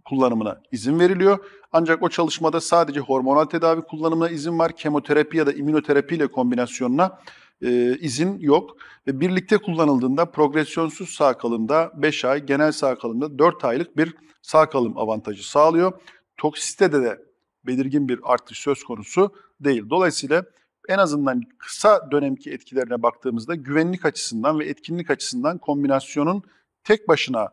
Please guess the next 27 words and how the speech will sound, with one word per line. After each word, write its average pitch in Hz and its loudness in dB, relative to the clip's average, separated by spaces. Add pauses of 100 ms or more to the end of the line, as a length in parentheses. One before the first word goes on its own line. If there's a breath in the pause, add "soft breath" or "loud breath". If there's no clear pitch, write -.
(320)
hormonal 156 4
tedaviye 120 0
oranla 151 -2
daha 147 4
etkili, 139 -2 (420)
e, 123 -6
olduğunu 139 2
söyleyebiliriz. 135 0 (320)
Henüz 196 -2
bu 170 -4
şekilde 180 0
kombine 180 -2
kullandığımız 165 -2
çok - -8
fazla 151 0
hasta 156 -4
olmadı. 147 2 (460 soft breath)
E, 123 -8
ancak, 170 2
e, 156 -8 (720)
dediğim 156 0
gibi 123 2
radyuma 156 4 (440)
oranla 117 0 (260 soft breath)
kombine 165 2
kullanımının 123 0
toksiteyi, 147 -2